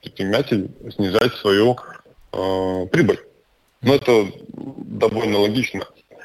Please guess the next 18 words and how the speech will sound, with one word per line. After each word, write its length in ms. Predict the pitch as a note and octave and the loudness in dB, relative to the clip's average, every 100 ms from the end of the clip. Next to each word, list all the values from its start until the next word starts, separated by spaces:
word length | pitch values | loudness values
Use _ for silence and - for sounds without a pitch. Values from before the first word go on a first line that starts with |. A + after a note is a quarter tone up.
| - - - | -20 -20 -4
И 180 | G#2 G#2+ | 2 2
тут, 340 | - C#3 D3 | 4 0 0
ну, 220 | - A#2 A#2+ | 2 4 4
они 160 | C#3 | 2
тоже 240 | C3+ C#3 - | 2 2 2
пон-, 340 | A#2 A#2 A2+ G#2+ | -4 -4 -4 0
понимают, 540 | A#2 B2 C3+ B2 G#2 - | 0 2 2 2 0 -2
что 180 | A2 G#2 | 0 2
из 80 | |
этого 420 | A#2+ C3 A2+ G#2 G#2 | 0 2 2 2 0
давления, 480 | G#2+ A2+ E3+ C3+ G2+ | 0 0 0 0 -4
которое 380 | G#2 G#2 G2+ | -6 -2 -2
идет 320 | F#2+ A2 G#2+ G#2 | -2 -2 -2 -2
от 180 | G#2 - | -4 -2
политиков 480 | A#2 A#2 G2+ F#2+ - - | -4 -4 -8 -8 -8 -6
и 140 | A2+ | -6
от, 400 | G#2 G#2 G2+ | -2 0 0
э, 40 | F2+ | 0